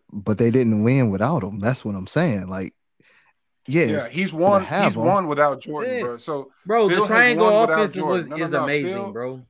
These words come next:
Speaker 2: Phil won
Speaker 3: triangle
Speaker 2: without
Speaker 3: offense is
Speaker 2: Jordan.
Speaker 3: amazing.
Speaker 2: Phil
Speaker 3: Yeah.
Speaker 2: won without Jordan. Jordan never won without Phil.
Speaker 1: Yeah.
Speaker 2: Kobe never won without Phil. That's the point
Speaker 3: Yeah,
Speaker 2: that we
Speaker 3: man.
Speaker 2: making.
Speaker 3: The
Speaker 2: Like, we
Speaker 3: triangle
Speaker 2: never
Speaker 3: offense is amazing, bro, but it's not his. It's Tex Winter's.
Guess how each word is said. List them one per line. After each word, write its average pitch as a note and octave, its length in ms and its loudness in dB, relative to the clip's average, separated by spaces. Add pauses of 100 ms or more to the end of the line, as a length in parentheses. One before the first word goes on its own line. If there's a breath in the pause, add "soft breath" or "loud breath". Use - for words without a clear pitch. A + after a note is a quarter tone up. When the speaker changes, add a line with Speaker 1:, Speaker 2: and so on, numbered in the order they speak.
Speaker 2:
Phil F3 180 -4
won F#3+ 80 -4
Speaker 3:
triangle E3 360 -2
Speaker 2:
without D3+ 220 -2
Speaker 3:
offense D3+ 100 -10
is B2+ 40 -20
Speaker 2:
Jordan. A#2 300 -8
Speaker 3:
amazing. F2+ 280 -20
Speaker 2:
Phil D3+ 280 -6
Speaker 3:
Yeah. B2+ 60 -10
Speaker 2:
won C#3 280 -10
without A#2+ 300 -12
Jordan. A#2 380 -14
Jordan A#2 300 -12
never A2 180 -16
won A2 240 -16
without G2+ 260 -18
Phil. F#2+ 280 -20 (680)
Speaker 1:
Yeah. G2+ 140 -12 (800)
Speaker 2:
Kobe E3 320 -2
never B2 200 -8
won A2+ 260 -10
without G2+ 300 -12
Phil. G2+ 220 -16
That's C3+ 200 -4
the A#2+ 120 -16
point B2+ 380 -14 (220)
Speaker 3:
Yeah, F#3+ 120 -14
Speaker 2:
that G3+ 120 -10
we A2 80 -12
Speaker 3:
man. - 100 -12
Speaker 2:
making. B2+ 440 -12
Speaker 3:
The F3+ 80 -6
Speaker 2:
Like, - 40 -6
we - 40 -4
Speaker 3:
triangle G3 400 2
Speaker 2:
never G3+ 120 2
Speaker 3:
offense G3 280 -4
is F3 120 -8
amazing, F3+ 500 -6
bro, C3+ 180 -6
but C#3+ 160 -8
it's C#3+ 100 -14
not D3 200 -10
his. A2 320 -16
It's G2 160 -20
Tex B2+ 220 -20
Winter's. A2+ 340 -20